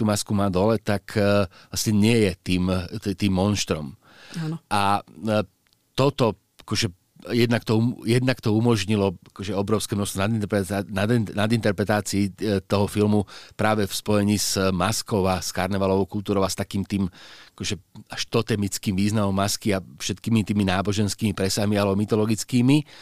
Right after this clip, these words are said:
Speaker 1: Jednoducho tá maska tam má proste dôležitú funkciu a ona do veľkej miery je vlastne zodpovedná za ten unikátny vizuál a proste už vieme, že tí záporáci, až k tomu dostaneme,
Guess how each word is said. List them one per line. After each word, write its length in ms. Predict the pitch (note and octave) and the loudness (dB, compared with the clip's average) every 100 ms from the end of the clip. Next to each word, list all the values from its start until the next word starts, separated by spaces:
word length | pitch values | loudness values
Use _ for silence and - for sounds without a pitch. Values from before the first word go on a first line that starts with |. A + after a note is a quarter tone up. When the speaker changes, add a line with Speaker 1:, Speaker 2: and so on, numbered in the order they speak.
| - - - | -20 -12 -4
Speaker 1:
Jednoducho 320 | A2+ A2 B2+ | -2 0 0
tá 80 | A2+ | 0
maska 320 | A2 G#2 A#2 | 0 -2 -2
tam 160 | A2 | -2
má 80 | G#2 | -2
proste 160 | G#2+ - | -4 -4
dôležitú 320 | G2 G#2+ A2+ | -2 0 -2
funkciu 480 | G2+ G2 - C#3 D#3 - - - - - | -4 -6 -2 0 0 -2 -16 -20 -14 -4
a 160 | A2 - C3+ | -4 -2 0
ona 320 | F3 E3+ C3+ - | 2 4 2 -2
do 160 | G#2+ | 0
veľkej 400 | B2 C3 - A#2 | 2 2 2 2
miery 480 | G2+ G#2+ A#2 A#2 A2+ - - | 2 4 4 4 2 -2 -6
je 80 | G#2 | -2
vlastne 320 | G#2 - G2+ | 0 -2 -2
zodpovedná 560 | A2 - A2+ A2+ A2 | -2 -2 0 0 0
za 160 | G2+ G#2 | -2 -2
ten 160 | A2 F#2+ - | -4 -4 -8
unikátny 560 | G2 A2 - D#2 - G#2+ | -2 -2 0 -2 -2 -2
vizuál 640 | F2 G#2 A#2 A2+ A#2+ C3 A#2+ - - - - | -2 0 0 2 2 0 -2 -14 -20 -20 -6
a 240 | G2+ G2 - _ - | -2 -2 -4 _ -8
proste 160 | G#2 | -4
už 240 | B2+ A#2+ F2+ | 0 0 2
vieme, 240 | G#2 G#2+ | 2 2
že 240 | G2+ G#2 F#2+ _ | 2 0 -2 _
tí 160 | - F#2 E2+ - | -4 -2 -4 -14
záporáci, 640 | D#2+ F2+ F#2+ - G#2+ G#2+ G2+ | -10 -4 -4 0 0 0 -2
až 80 | |
k 80 | - | -4
tomu 160 | G2 E2+ | -4 -2
dostaneme, 560 | F#2 - G#2+ G#2 G#2 | -2 -2 -2 0 -2